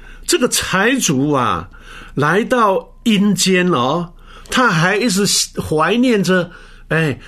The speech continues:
生前的时候，哦，他有钱有势。你看，啊，手一挥，人就来了，手一挥，人就去了。哦，听受他的指挥，他就，啊，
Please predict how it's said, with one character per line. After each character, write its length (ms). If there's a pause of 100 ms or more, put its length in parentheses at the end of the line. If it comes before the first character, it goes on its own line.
(100)
生 400
前 280
的 140
时 220
候， 320 (300)
哦， 260
他 200
有 320
钱 340
有 200
势。 220 (340)
你 120
看， 240 (420)
啊， 160
手 300
一 100
挥， 420
人 320
就 220
来 260
了， 220 (320)
手 480
一 80
挥， 420
人 320
就 200
去 340
了。 180 (200)
哦， 360
听 320
受 360
他 180
的 140
指 200
挥， 320 (360)
他 200
就， 280 (880)
啊， 240